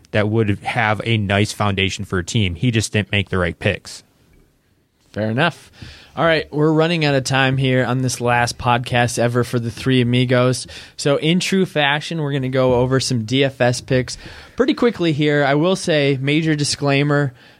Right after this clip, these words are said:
Speaker 2: uh, D F S, it's a jungle out there. I mean, it, it's pretty wild. I, I mean, I will say that I've, I've gone on record giving my ultimate lineup, my picks, and then five hours later in the day,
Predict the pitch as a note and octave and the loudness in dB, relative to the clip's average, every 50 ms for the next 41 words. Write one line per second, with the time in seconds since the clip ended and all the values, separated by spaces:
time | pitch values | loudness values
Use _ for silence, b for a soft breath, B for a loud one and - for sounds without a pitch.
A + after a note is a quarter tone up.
0 | B - A#2+ C3 C3 B2+ B2+ A2+ - _ _ - G3 G#3+ G#3+ F#3 D#3+ - - D#3+ | B -4 -2 0 0 0 0 -2 -6 _ _ -4 -2 0 0 0 0 0 -2 0
1 | D3 C#3 C3 B2 - - - - - _ _ - E3+ E3+ - F3 D3+ C3 D3 D3 | 0 0 -2 -2 -6 -8 -8 -10 -12 _ _ -2 -2 0 0 0 0 2 2 2
2 | C3+ B2+ A2+ A2 G#2 E2+ E2+ - - - - - - - - - - - A#2 B2+ | 2 2 2 0 0 0 -2 -6 -6 -6 -6 -6 -6 -10 -12 -14 -10 -4 -2 0
3 | C3+ C#3+ C#3+ C#3+ D#3 D#3+ - C3+ D#3 D#3 - - - - G3+ G3 G3 F3 D3+ C#3 | 0 0 2 2 0 0 0 0 -2 -2 -4 -8 -4 -4 -2 0 0 2 2 2
4 | C3 A2+ G2+ F2+ F#2 G2+ A2+ A#2+ C3 A#2 F2+ B2+ C#3+ D3+ D3 C#3+ C#3+ C#3+ D#3 E3 | 2 0 0 -2 -4 -2 0 0 0 2 2 2 2 2 2 2 2 2 2 0
5 | E3+ - - D#3 C#3+ C3+ C3+ C3 B2 B2 B2 B2+ B2+ A#2+ B B B B B B | 0 0 0 -2 0 2 0 2 2 2 2 2 0 -2 B B B B B B
6 | - B2 B2+ B2+ D3+ D3 D3 D3 C#3+ C#3 C#3 C#3+ C#3 - D3 D3 C#3+ C3+ A#2+ C3 | -4 -4 -2 0 0 0 2 0 0 0 0 -2 -2 0 -2 -2 -2 0 0 0
7 | C3+ C#3 C#3 C3+ B2+ B2 B2+ C3 B2+ - B2+ C3+ B2+ C3 D3 C#3+ A2+ F2+ A#2+ A#2+ | 0 0 0 2 2 2 2 2 0 0 0 0 0 0 0 0 0 0 0 0
8 | A#2+ A#2+ B2 B2 B2 F#2+ G#2+ B2 B2+ B2+ - - D3 C#3 C#3 C#3 - - - B | 0 2 2 0 0 0 0 0 0 0 0 0 0 0 0 0 -4 -10 -12 B
9 | B B B B B - C3 C#3 C#3 C3+ C#3 C3+ C3 C3 B2+ B2+ B2+ B2+ B2 A2+ | B B B B B -4 -2 -2 0 0 0 0 0 0 0 0 0 0 -2 -4
10 | - - C#3 C3 C#3 C#3+ C#3+ C3+ C3 C3 B2+ B2+ A#2 A#2 B2 B2 A#2+ A#2+ A#2+ B2 | -4 -2 0 0 0 2 0 0 0 0 0 -2 -4 -4 -2 0 0 0 0 0
11 | A#2+ A#2+ A#2 A#2 A#2 A2+ G#2+ A#2+ A#2 G#2+ G#2+ G#2+ G#2 G2 G2+ | 0 0 0 -2 -4 -6 -4 -2 -2 0 0 0 -2 -4 -6